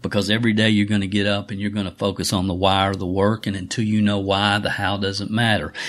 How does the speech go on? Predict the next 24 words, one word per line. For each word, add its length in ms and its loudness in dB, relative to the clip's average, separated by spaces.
There's 200 0
so 240 2
many 260 4
people 440 -2
playing 280 0
around 300 -2
on 160 0
the 140 0
internet 520 -2
trying 320 2
to 60 4
make 260 4
ten 240 4
dollars 400 2
on 160 -2
a 60 -6
sale 440 2
of 120 -6
a 260 -2
twelve 320 0
dollar 260 2
ebook 540 -2
or 120 4
whatever, 680 0